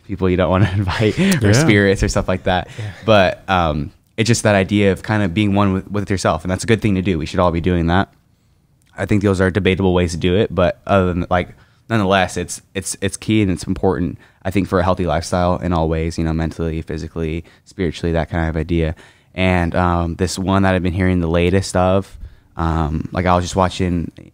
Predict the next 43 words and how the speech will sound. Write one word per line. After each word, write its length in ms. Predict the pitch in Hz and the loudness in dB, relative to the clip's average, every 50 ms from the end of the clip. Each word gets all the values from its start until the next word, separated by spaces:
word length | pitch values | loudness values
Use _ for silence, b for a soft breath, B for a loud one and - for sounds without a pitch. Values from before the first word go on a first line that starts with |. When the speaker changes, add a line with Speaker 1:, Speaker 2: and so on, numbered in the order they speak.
| _ - | _ -10
Speaker 1:
um, 420 | 85 87 87 82 82 82 82 - - | -8 -6 -4 -4 -4 -4 -6 -6 -6
I 40 | - | -4
don't 80 | 95 98 | -2 -2
know 40 | |
if 80 | 95 92 | 0 0
anyone 240 | 98 92 90 90 87 | 0 0 0 0 -2
else 160 | 87 87 - | -2 -2 -4
watches 260 | 90 85 87 85 80 76 | -6 -6 -6 -8 -8 -8
G 180 | - 90 87 82 | -6 -6 -6 -6
Q 220 | - - 95 85 | -8 -12 -12 -10
Essentials, 520 | 82 - 87 85 82 - 98 95 95 95 | -8 -6 -6 -6 -4 -2 -2 -2 -2 -4
but 280 | - - 85 80 - - | -4 -4 -4 -4 -2 -4
it 20 | |
was, 100 | 92 87 | -4 -4
like, 140 | 87 85 80 - _ _ _ - | -4 -4 -6 -8 _ _ _ -4
Jaylen 280 | 104 98 92 90 85 | -2 -2 0 0 -2
Brown 280 | 82 90 87 87 85 87 | 0 0 0 0 0 -2
was 120 | 85 80 | -2 -4
doing, 280 | 82 90 85 85 80 78 b b b b - | -4 -4 -2 -4 -4 -6 b b b b -6
an 80 | 98 | -4
N 100 | 98 98 | -2 0
B 80 | 95 95 | 0 -2
A 60 | 92 | -2
player 180 | - 101 92 87 | -2 -2 -2 -2
was 120 | 85 87 | -4 -4
doing 120 | 92 87 | -6 -6
his 140 | 87 82 - | -6 -8 -8
ten 200 | - - 101 95 | -6 -4 -4 -2
things 200 | 87 90 87 80 | -2 -2 -2 -2
you 40 | 87 | -4
can't 200 | - 95 76 80 | -4 -4 -2 -2
live 120 | 110 87 | -2 -2
without. 380 | 85 90 - - - - - b b b b b b b _ | -2 -4 -4 -4 -6 -6 -8 b b b b b b b _
And 80 | 92 | -4
he, 80 | 92 87 | -2 -2
like, 220 | 80 80 - - - _ _ - | -2 -4 -6 -10 -18 _ _ -8
puts 260 | - 107 101 92 107 | -4 -4 -2 0 -2
out 140 | 98 92 - | -2 -2 -2
this 160 | 90 - - | -4 -6 -4
necklace 480 | 85 85 85 92 - 104 98 92 - | -4 -4 -4 -4 -4 -4 -4 -4 -4
that 140 | - 101 95 | -6 -6 -4
he 40 | 101 | -2
wears, 440 | 98 101 104 107 110 117 - - | -2 0 0 0 -2 -4 -6 -10